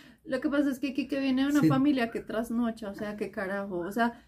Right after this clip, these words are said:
Speaker 1: yo desde que conocí a Kike y a mis suegros, o sea, allá todos se acostaban putamente tarde, o sea, de verdad, muy, muy tarde. Ay, las
Speaker 2: <laughs> Ok.
Speaker 1: groserías, se me olvida, perdón, las groserías, que dijeron que no <laughs> les gustaba que dijéramos tantas groserías. Ustedes
Speaker 2: Ay,
Speaker 1: están muy viejos para
Speaker 2: yo sí
Speaker 1: aguantar
Speaker 2: no me,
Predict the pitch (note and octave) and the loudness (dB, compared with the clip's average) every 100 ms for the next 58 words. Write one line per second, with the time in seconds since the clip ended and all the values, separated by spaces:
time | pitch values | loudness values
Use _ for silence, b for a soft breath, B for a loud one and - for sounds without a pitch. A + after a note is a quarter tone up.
0 | - B3+ A#3+ A#3 - C4+ B3 D4+ C4+ A#3+ | -2 0 2 0 -2 0 2 2 2 2
1 | G#3 F#3+ - A3 A3 A#3+ A#3+ G#3+ G#3+ A3 | 0 -4 -4 -4 -2 -2 0 2 4 4
2 | A3+ A3+ A#3+ C#4+ A#3 G#3+ B3 C4 B3 A3 | 4 4 2 2 -2 -2 -2 -2 -2 -2
3 | - G#3+ G#3 G#3 G3+ G3+ G3+ G#3 G3+ A3+ | -2 -2 -4 -4 -4 -2 -4 -6 -8 -8
4 | B3+ A#3+ A3 G#3 G#3 F#3+ F#3+ - F3+ F3 | -4 -2 -4 -8 -10 -10 -10 -10 -10 -8
5 | F3 G#3+ F#3 - - A#3 A#3 A3 G#3 A3+ | -6 -4 -4 -6 -2 2 4 2 2 2
6 | A3+ A3 A#3 A3+ F#3 E3+ - D#3 C#3+ G#3+ | 2 0 2 2 2 -4 2 4 6 4
7 | G3+ G#3 G3 G3+ F#3 F#3 F#3+ F3+ F3 F#3+ | 0 -2 -2 -6 -8 -12 -12 -10 -8 -8
8 | F#3 D#3+ F#3 G#3 G3+ F3 - b b b | -6 -8 -8 -8 -6 -8 -10 b b b
9 | b G3+ G3+ - F3+ A3 F#3 F3 F#3 F#3 | b -6 -6 -4 -4 -2 -4 -6 -8 -4
10 | G3+ A3 F4+ A3+ - A3 G3+ - - - | 0 0 0 -2 0 0 0 -2 -4 0
11 | - - G#3 G#3+ - - - - D3 - | 2 2 0 -4 -8 -10 -8 -6 -6 -6
12 | - - - B B B3+ B3+ D4+ F4 D4+ | -8 -8 -12 B B 4 6 8 8 8
13 | C#4 C4+ D4 C#4 D#4 D4+ C4+ D4 D4 D4+ | 4 4 4 6 6 4 4 6 6 6
14 | D#4 | 6